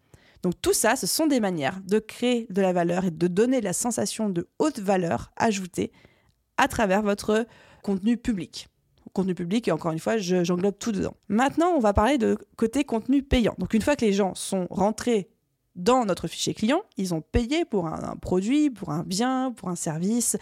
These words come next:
pour une prestation, pour, pour une offre, ce que vous voulez. Comment est-ce qu'on va faire en sorte que, bah, ils aient une impression de valeur, ils aient une impression d'en avoir pour leur argent et de se dire : « Ouah, c'était incroyable, la valeur de ce truc-là était folle. »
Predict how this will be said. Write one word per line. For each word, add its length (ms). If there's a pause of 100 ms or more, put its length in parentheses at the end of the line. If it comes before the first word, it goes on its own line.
(280)
pour 180
une 80
prestation, 640
pour, 160 (140)
pour 160
une 140
offre, 340
ce 80
que 80
vous 140
voulez. 280 (440)
Comment 320
est-ce 160
qu'on 80
va 80
faire 180
en 60
sorte 340
que, 220 (440)
bah, 100 (120)
ils 200
aient 60
une 120
impression 380
de 80
valeur, 420
ils 200
aient 100
une 100
impression 340
d'en 160
avoir 340
pour 160
leur 160
argent 300
et 80
de 100
se 60
dire : « 220
Ouah, 240
c'était 380 (180)
incroyable, 800 (260)
la 160
valeur 360
de 80
ce 80
truc-là 320
était 260
folle. » 400